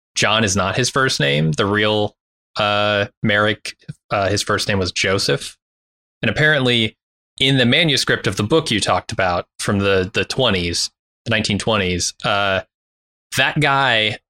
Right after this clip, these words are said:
in the original manuscript had written down Joseph and crossed it out and written John in its place.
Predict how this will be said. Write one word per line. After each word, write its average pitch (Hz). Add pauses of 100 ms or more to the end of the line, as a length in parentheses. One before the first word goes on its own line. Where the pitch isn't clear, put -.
(140)
in 123
the 113
original 151
manuscript 131 (280)
had 117
written 131
down 120
Joseph 113
and 101
crossed 139
it 120
out 127 (180)
and 107
written 104
John 98
in 107
its 95
place. 90